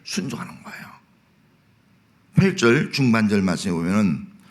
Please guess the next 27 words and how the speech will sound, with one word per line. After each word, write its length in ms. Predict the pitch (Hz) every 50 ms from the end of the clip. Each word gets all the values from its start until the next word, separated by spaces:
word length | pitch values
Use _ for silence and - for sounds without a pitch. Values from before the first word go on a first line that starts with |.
| _ - - - _ -
"너는 380 | - 113 117 127 127 127 107
베냐민 440 | 101 110 110 120 117 117 113 101 92
땅 200 | 117 117 117 110 -
아나도스에 500 | - 104 117 113 104 104 113 104 110 113
있는 220 | 101 107 107 107 101
나의 300 | 98 107 107 104 98 101
밭을 280 | 101 101 110 113 107
사라. 360 | 107 113 110 110 110 101 87 92
기업의 460 | - - 120 123 117 110 110 117 104
상속권이 520 | - - 123 127 120 110 107 - 113 117 107 92
내게 380 | 98 110 110 110 104 110 110 110
있고 420 | 107 - - - 143 156 160 156 - - - - - -
물을 640 | - - 117 131 127 117 117 117 117 107 104 98 -
권리가 460 | - 120 117 110 104 101 104 104 98
내게 400 | 95 90 104 104 101 90 98 92
있으니 300 | 90 90 - 90 120 123
너를 340 | 104 87 95 107 110 104 92
위하여 300 | 92 90 87 92 90 82
사라." 320 | - - 92 87 98 92
하는지라 600 | 80 95 101 104 - - - - 131 143 131 131 - - - - -
내가 360 | - - 107 104 101 104 101
이것이 640 | 98 92 87 85 78 - 139 151 151 - - - - -
여호와의 440 | 95 101 90 92 95 98 92 87 82
말씀인 560 | 71 82 95 - - - 90 90 95 95 -
줄 360 | 117 135 123 - - - - - _ -
알았으므로. 1040 | - - - - - - - - - - - - - 85 - - - - 71 - - -
여러분, 380 | 131 131 131 123 101 - -